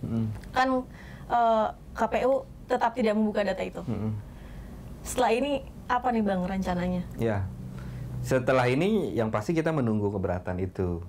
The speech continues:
Speaker 1: gitu ya, jawaban, gitu,
Speaker 2: Oke.
Speaker 1: jawaban, gitu ya. Kalau misalkan ternyata jawabannya sama atau tidak menjawab dari permintaan informasi, kita akan daftarkan ini ke Komisi Informasi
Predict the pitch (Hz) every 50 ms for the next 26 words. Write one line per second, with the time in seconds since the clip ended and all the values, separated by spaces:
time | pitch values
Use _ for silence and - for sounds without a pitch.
0 | - - 101 98 90 95 95 98 107 104 104 101 101 107 107 98 90 85 82 -
1 | - - - - - 90 85 - - - - - - 85 87 87 85 85 87 87
2 | 95 98 107 117 123 135 143 156 156 151 117 95 85 85 80 87 104 113 110 -
3 | - - - - - - - - 101 98 101 104 107 107 104 104 98 107 101 98
4 | 104 101 104 104 104 101 101 101 101 101 98 107 101 104 113 110 110 107 110 107
5 | 107 104 104 104 101 101 98 - 160 190 208 190 170 160 151 131 110 - 113 107
6 | - 117 101 107 98 98 101 98 98 98 98 98 98 101 98 98 95 98 110 110
7 | 113 117 123 131 131 - - - - - - 110 107 98 95 101 101 - 107 104
8 | 104 104 104 101 101 104 101 95 95 98 98 95 - 95 95 101 127 147 147 -
9 | 117 - - - - - - - - - - 113 110 139 131 - 120 110 107 98
10 | - - 104 101 - 104 98 95 98 110 113 120 110 104 92 90 92 90 90 101
11 | 90 92 92 90 87 82 82 85 - - 85